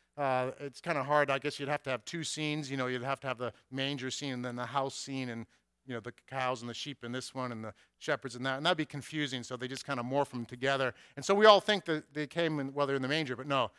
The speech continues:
they came later, uh, because of, of, well, it says it. <laughs> It says that they were, were in a house, I believe, and, um, and also because we know that the babies were two years or so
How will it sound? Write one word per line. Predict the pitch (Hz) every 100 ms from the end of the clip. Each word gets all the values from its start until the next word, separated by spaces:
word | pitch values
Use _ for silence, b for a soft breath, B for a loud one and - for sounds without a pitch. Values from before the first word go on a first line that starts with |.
| b
they | 165
came | 180 196 165
later, | 156 120 90 _ _ _ _ 110
uh, | 104 101 - -
because | 165 226 196 185 147
of, | 160 143 123 -
of, | 147 139 120 -
well, | 120 139
it |
says | - 214 120
it. | - - -
<laughs> | - -
It | -
says | 202 175
that | -
they | 170
were, | 156 143 B -
were |
in | 156
a | 123
house, | 160 220 -
I |
believe, | 160 156 240 _ b b
and, | 160 151 147
um, | 139 127 123 - _ -
and | 175 160
also | 185 -
because | 180 170 175 151
we | 151
know | 151 156
that | 143
the | 123
babies | 143 135 123
were |
two | 120 147
years | 131 143 165 117
or |
so | 110 120 104